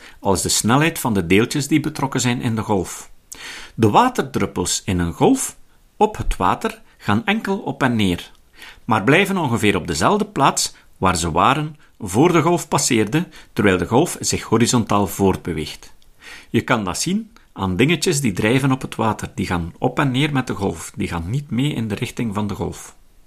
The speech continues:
Ook de luchtmoleculen gaan bij een geluidsgolf even vooruit en weer achteruit bewegen. Ook de supporters bij een Mexican wave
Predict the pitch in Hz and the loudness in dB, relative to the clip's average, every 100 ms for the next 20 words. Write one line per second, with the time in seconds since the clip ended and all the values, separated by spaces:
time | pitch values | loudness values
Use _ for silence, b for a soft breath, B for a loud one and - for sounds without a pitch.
0 | - _ B B B B B B B B | -20 _ B B B B B B B B
1 | 147 143 - - 107 175 220 - 170 107 | 4 4 2 0 4 4 2 0 0 2
2 | 87 - 120 233 - b b - 92 85 | 0 0 2 0 -4 b b -4 -2 0
3 | 87 82 78 78 80 110 - 175 208 - | 0 0 -2 0 2 2 2 2 0 -2
4 | b - - 160 196 208 175 147 117 - | b -14 0 2 4 2 4 4 2 0
5 | - 151 151 165 - 175 - 120 101 92 | -2 0 2 2 0 -4 0 0 2 2
6 | 85 82 78 78 - - _ - - - | 0 0 -2 -8 -10 -20 _ -20 -20 -20
7 | B B B B B - 139 135 - 117 | B B B B B 2 4 4 2 2
8 | - 135 - 233 240 160 110 110 98 101 | 4 2 2 0 2 -2 2 2 2 2
9 | 117 - 101 90 95 170 247 - | 0 -2 -2 0 2 2 0 -4